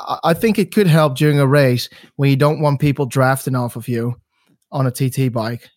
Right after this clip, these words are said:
You just put one of them helmets on and people just don't wanna be seen with you, because if you've got the finisher pics, everyone posts up these pi-, finisher pics, don't they, on Instagram? So if you don't want them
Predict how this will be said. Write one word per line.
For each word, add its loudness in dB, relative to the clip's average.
You -10
just -8
put -6
one -6
of -6
them -4
helmets -4
on -6
and -10
people -4
just -8
don't -4
wanna -2
be -4
seen -2
with -2
you, 0
because -4
if -8
you've -4
got 0
the -10
finisher -4
pics, -6
everyone 0
posts -2
up -4
these -4
pi-, -4
finisher -6
pics, -8
don't -6
they, -6
on -4
Instagram? -6
So 0
if -4
you -2
don't 0
want 0
them 0